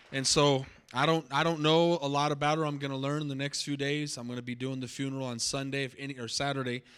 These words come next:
If anybody wants to attend or can or wants to,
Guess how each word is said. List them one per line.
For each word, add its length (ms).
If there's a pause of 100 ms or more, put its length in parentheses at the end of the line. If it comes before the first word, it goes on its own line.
(160)
If 80
anybody 400
wants 340
to 140
attend 480
or 100
can 480
or 100
wants 340
to, 200